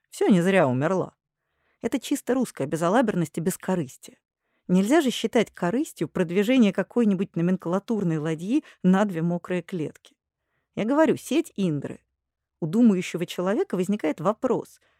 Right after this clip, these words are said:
может, русский бог просто, м, не хочу употреблять грубое слово, я всё же филолог. Скажем так, может, его следует понимать по аналогии с нашим земным начальством? Сказано ведь,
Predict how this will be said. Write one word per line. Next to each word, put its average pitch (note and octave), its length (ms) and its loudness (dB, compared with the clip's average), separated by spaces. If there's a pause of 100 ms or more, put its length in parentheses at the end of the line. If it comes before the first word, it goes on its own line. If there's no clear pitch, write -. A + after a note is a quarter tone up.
(260)
может, G3+ 420 -2
русский G#3 440 -2
бог A3 360 0
просто, A3 600 0 (420)
м, A3+ 360 2 (180)
не B3 120 4
хочу D#4 320 -2
употреблять F3+ 460 -2
грубое F3 360 -2
слово, E3+ 480 -4 (240)
я E3+ 80 -8
всё E3 160 -8
же D3 80 -10
филолог. - 640 -8 (440)
Скажем A#3 360 4
так, - 280 -6 (280)
может, A#3+ 300 2
его A#3+ 260 4
следует A#3 540 0
понимать A#3 520 2
по G3+ 100 4
аналогии G#3 540 0
с - 100 -14
нашим G#3+ 280 -2
земным G3+ 420 0
начальством? F#4+ 720 -4 (420)
Сказано A3+ 480 0
ведь, C3+ 220 -8